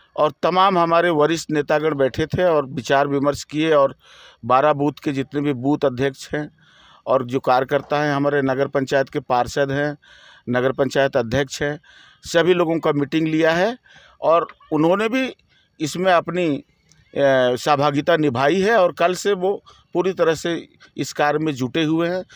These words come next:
और पवन अग्रवाल जी को, अ, जो हमारे, अ,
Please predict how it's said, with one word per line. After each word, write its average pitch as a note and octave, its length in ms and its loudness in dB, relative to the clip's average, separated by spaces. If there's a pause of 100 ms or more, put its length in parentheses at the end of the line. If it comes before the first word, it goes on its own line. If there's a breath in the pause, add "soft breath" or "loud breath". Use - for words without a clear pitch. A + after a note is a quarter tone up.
(200 loud breath)
और C3+ 120 0
पवन D3+ 340 2
अग्रवाल E3 400 2
जी E3 140 -4
को, G#3 320 0 (540 soft breath)
अ, C#3 300 2
जो D#3 200 2
हमारे, E3 420 4
अ, F3 100 -4